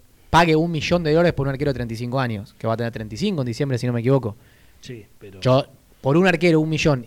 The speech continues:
Speaker 1: y, y sin poder de reventa es algo que Independiente no puede
Speaker 2: Salvo
Speaker 1: darse
Speaker 2: que,
Speaker 1: el lujo,
Speaker 2: salvo
Speaker 1: ¿eh?
Speaker 2: que realmente esté haciendo la
Speaker 1: No,
Speaker 2: diferencia
Speaker 1: no,
Speaker 2: en lo
Speaker 1: no.
Speaker 2: futbolístico,
Speaker 1: No, no, no, no,
Speaker 2: yo
Speaker 1: no.
Speaker 2: ahí lo pensaría.
Speaker 1: No, no, no, no, no,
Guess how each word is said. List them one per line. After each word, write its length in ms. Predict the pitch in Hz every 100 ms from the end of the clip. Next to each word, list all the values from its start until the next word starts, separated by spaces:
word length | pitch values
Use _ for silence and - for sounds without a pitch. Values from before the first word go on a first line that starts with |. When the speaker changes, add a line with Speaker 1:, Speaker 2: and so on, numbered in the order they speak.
| 127
Speaker 1:
y, 240 | 123 127 -
y 180 | 123 113
sin 240 | 151 147
poder 180 | 143 143
de 60 |
reventa 280 | 135 143 147
es 120 | 143 - _ _ _ _ _ _ _ _ _ _
algo 200 | 131 131
que 60 | 127
Independiente 280 | 123 131 135
no 100 | 131
puede 240 | 139 131
Speaker 2:
Salvo 280 | 247 247 220
Speaker 1:
darse 200 | 156 160
Speaker 2:
que, 40 | 139
Speaker 1:
el 80 |
lujo, 120 | 127 123
Speaker 2:
salvo 220 | 139 127
Speaker 1:
¿eh? 40 |
Speaker 2:
que 120 | 151
realmente 460 | 143 156 160 165 151
esté 120 | 127
haciendo 300 | 127 131 123
la 80 | 110
Speaker 1:
No, 40 |
Speaker 2:
diferencia 440 | 113 123 127 127 120
Speaker 1:
no, 60 | 113
Speaker 2:
en 0 |
lo 60 |
Speaker 1:
no. 100 | 110
Speaker 2:
futbolístico, 500 | 143 151 165 185 175
Speaker 1:
No, 120 | 190
no, 100 | 135
no, 120 | 127 117 110
no, 80 |
Speaker 2:
yo 40 | 101
Speaker 1:
no. 60 | 156
Speaker 2:
ahí 80 |
lo 100 | 165 139
pensaría. 360 | 127 117 139
Speaker 1:
No, 160 | 160 175
no, 100 | 175
no, 100 | 160
no, 100 | 143
no, 160 | 123